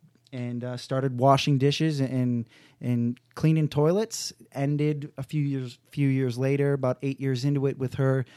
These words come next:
uh, being her assistant manager and still finding a way to scrub a toilet or two. But that's just what you do in a small business. Um, and then got into sales after college in the financial sector. That didn't work out too well. Um,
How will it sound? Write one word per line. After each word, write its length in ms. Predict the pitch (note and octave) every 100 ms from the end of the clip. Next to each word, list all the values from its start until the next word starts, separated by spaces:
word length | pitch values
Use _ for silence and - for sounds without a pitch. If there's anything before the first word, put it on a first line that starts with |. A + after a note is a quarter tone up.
| - -
uh, 220 | A#2+ A#2+ -
being 180 | C3 C3
her 160 | C3
assistant 400 | B2 - C3 B2+
manager 500 | C#3+ D3 C#3+ C3+ D3 C#3 - -
and 140 | B2
still 220 | - C#3+
finding 320 | C3 C#3+ C3 B2+
a 60 |
way 180 | B2+ C3
to 80 | A#2+
scrub 280 | - C#3 C3
a 60 |
toilet 380 | B2 C3+ C3+ C3
or 100 | B2
two. 300 | - C3+ C#3
But 260 | B2 A#2 -
that's 220 | C#3+ A#2
just 240 | D#3 D3
what 180 | C#3 -
you 60 | C3
do 180 | C3+
in 60 | C3+
a 60 | B2
small 300 | - C3 A#2+
business. 560 | B2+ B2+ C3 B2 - - - - _
Um, 280 | A#2+ B2 B2 -
and 200 | B2+ B2+
then 200 | C3 B2+
got 220 | C#3+ D3
into 200 | D#3+ D3+
sales 400 | - D3+ D#3 D3
after 220 | C#3+ D3
college 520 | - C#3 C#3 C#3+ B2+
in 160 | D3+ C3+
the 60 |
financial 420 | C3 C#3 C#3 C3+ C3+
sector. 460 | - C3+ - C3 - - _
That 220 | C3 C#3 -
didn't 260 | C3+ B2+
work 240 | B2+ B2 B2+
out 220 | A#2+ -
too 140 | B2+
well. 360 | A#2 A#2 A#2 A2+ - -
Um, 260 | A#2+ A2+